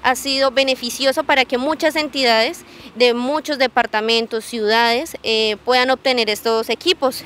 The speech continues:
Eh, Dirección de Tránsito y Transporte de la Seccional de Cundinamarca ya cuenta con cuatro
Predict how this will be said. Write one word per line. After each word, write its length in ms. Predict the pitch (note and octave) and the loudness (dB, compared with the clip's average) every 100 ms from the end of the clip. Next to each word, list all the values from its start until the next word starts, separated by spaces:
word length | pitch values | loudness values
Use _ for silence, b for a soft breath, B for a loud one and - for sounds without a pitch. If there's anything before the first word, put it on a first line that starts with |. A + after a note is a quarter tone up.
| - | -2
Eh, 280 | A3+ A3 A3 | 2 2 2
Dirección 420 | B3 B3 - B3+ | 2 0 0 0
de 100 | B3+ | 2
Tránsito 360 | B3+ C#4 C#4+ C#4+ | 0 -2 -2 -4
y 60 | |
Transporte 600 | C#4 B3+ B3 B3 A#3+ D#4+ B4+ | -2 -2 0 0 0 -2 -4
de 120 | A#3 | 0
la 100 | A3+ | 0
Seccional 400 | A#3 A#3 A3+ A3+ | 0 -2 -2 -2
de 80 | A3+ | -2
Cundinamarca 560 | C4 B3+ B3 A#3 C#4 D#4 | -2 -2 0 2 2 0
ya 140 | B3 | 0
cuenta 260 | A#3+ A3+ A3 | -2 -2 -2
con 140 | B3+ A#3+ | -2 0
cuatro 380 | B3 A#3 D#4 | 2 0 -4